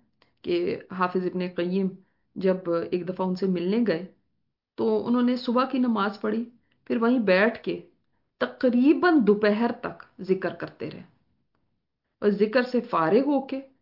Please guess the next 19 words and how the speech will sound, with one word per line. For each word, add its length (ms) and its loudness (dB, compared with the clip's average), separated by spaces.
फिर 100 -2
इनसे 280 0
फरमाया, 500 -6
"ये 180 0
मेरा 280 2
नाश्ता 540 -6
है, 180 -16
अगर 220 -2
मैं 180 2
ये 200 2
नाश्ता 600 -4
ना 380 2
खाऊं 240 -6
तो 80 -6
मेरी 300 -2
कुव्वत 480 -2
सल्ब 380 0
हो 100 -6
जाए।" 280 -18